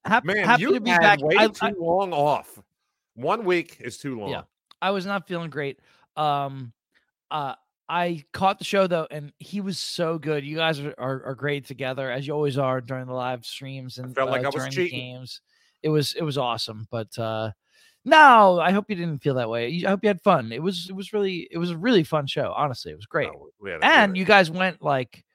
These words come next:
Speaker 1: three and one on your main
Speaker 2: good.
Speaker 1: picks, and you hit some other small things, too, I think. So, really
Speaker 2: A
Speaker 1: nice, man.
Speaker 2: clean sweep for your boy,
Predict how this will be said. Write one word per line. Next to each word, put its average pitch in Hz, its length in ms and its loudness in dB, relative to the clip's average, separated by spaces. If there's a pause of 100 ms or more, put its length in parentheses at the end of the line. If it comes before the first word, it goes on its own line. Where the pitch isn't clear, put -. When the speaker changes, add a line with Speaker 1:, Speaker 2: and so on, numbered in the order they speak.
(520)
Speaker 1:
three 208 200 2
and 214 160 0
one 180 320 2
on 165 160 -4
your 160 120 -4
main 170 140 0
Speaker 2:
good. 170 100 -4
Speaker 1:
picks, 160 260 -4
and 139 140 -8
you 139 40 -2
hit 175 160 -2
some 160 140 -10
other 156 140 -6
small 160 520 -2
things, 160 240 -6
too, 160 140 -8
I 151 60 -6
think. 156 160 -14
So, 135 220 -4 (360)
really 185 200 4
Speaker 2:
A - 20 -10
Speaker 1:
nice, 127 260 -4
man. 190 140 0
Speaker 2:
clean 254 180 -4
sweep 233 480 -8
for 185 140 -4
your 160 100 -2
boy, 135 640 2